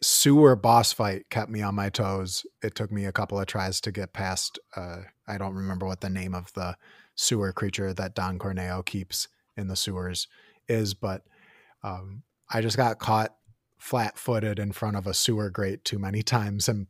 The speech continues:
got party wiped a few times. Um, but I'm excited. I think as soon as we're done recording, I'm gonna dedicate a good s-,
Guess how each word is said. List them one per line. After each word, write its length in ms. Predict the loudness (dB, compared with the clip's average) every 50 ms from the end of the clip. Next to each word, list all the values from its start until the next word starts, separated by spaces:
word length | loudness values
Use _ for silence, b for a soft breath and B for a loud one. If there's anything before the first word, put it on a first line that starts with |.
| -12 -6 -2
got 220 | -2 -2 -2 -2 -4
party 260 | -4 -2 -2 -2 -4 -4
wiped 280 | -4 -6 -6 -6 -8 -8
a 40 | -8
few 200 | -6 -8 -8 -6
times. 360 | -6 -8 -8 -8 -10 -12 B B B B B B B B B B _ -8
Um, 360 | -8 -6 -6 -8 -10 -12 -14 -18 _ _ -4
but 80 | 0
I'm 340 | 0 2 2 0 0 -2 -4 _ _ -2
excited. 360 | 0 2 4 4 2 2 2 0
I 60 | 2
think 180 | 2 4 4 4
as 80 | 2 2
soon 140 | 2 0 0
as 80 | 0 0
we're 80 | -2 -2
done 160 | 0 0 0 -2
recording, 400 | -2 -2 -2 -2 -2 -2 -4 -4
I'm 120 | -4 -4
gonna 380 | -4 -4 -4 -4 -4 -6 -8 -10 -12 _ _ _ _ _ _ _ _ _
dedicate 340 | -6 -6 -4 -4 -6 -6 -6
a 60 | -6
good 180 | -6 -6 -8 -6
s-, 140 | -6 -8 -10